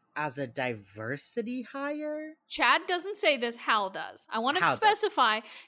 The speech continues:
Speaker 2: Chad is just sort of, like, talking with her, and she's like, "Oh yeah, you could totally get in for lacrosse. They have a great lacrosse program," or something like that.
Speaker 1: Yeah.
Speaker 2: And then Hal is like, "Oh yeah, they did it for diversity."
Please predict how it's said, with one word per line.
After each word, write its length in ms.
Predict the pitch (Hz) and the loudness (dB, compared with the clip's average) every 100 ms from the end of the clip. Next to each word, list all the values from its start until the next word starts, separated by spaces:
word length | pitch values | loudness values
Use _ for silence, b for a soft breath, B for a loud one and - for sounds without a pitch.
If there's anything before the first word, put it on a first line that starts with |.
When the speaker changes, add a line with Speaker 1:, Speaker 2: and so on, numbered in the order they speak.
| - | -4
Speaker 2:
Chad 360 | - 339 415 | 2 2 4
is 120 | 453 - | 2 0
just 200 | 339 - | -2 0
sort 160 | 320 | 0
of, 80 | 302 | 2
like, 140 | 269 | 0
talking 380 | - 254 262 269 | 2 0 0 -2
with 140 | 254 254 | -2 -2
her, 140 | 240 | -4
and 100 | 233 | -4
she's 240 | 285 254 | -6 -6
like, 220 | 254 240 240 | -4 -4 -2
"Oh 80 | 320 | -2
yeah, 120 | 330 | 0
you 140 | 294 294 | 0 -2
could 100 | 370 | -2
totally 300 | 330 311 311 | -2 -2 -2
get 100 | 294 | -4
in 100 | 294 | -6
for 100 | 269 | -6
lacrosse. 320 | 269 294 285 | -4 -4 -4
They 80 | 262 | -6
have 160 | 262 | -8
a 40 | 269 | -8
great 300 | - 226 240 | -4 -4 -4
lacrosse 380 | 269 254 277 - | -4 -2 -2 -2
program," 360 | 226 202 202 | -4 -4 -6
or 60 | 233 | -6
something 260 | 277 262 | -6 -6
like 200 | 226 208 | -6 -4
that. 260 | 208 185 160 - B | 0 0 -2 -8 B
Speaker 1:
Yeah. 180 | 143 113 - 254 | -8 -8 -4 -2
Speaker 2:
And 160 | 254 | 0
then 180 | 262 247 | 0 0
Hal 400 | - 302 294 285 | 0 4 6 4
is 180 | 254 226 | 2 0
like, 300 | 233 208 202 - | -2 -2 -2 2
"Oh 140 | 302 | 4
yeah, 160 | 294 269 | 4 4
they 160 | 269 | 2
did 160 | 269 311 | 2 -2
it 120 | 311 | -2
for 180 | - 311 | -2 -4
diversity." 920 | 262 254 220 226 254 240 214 170 196 | 0 0 0 -2 -2 -4 -4 -6 -10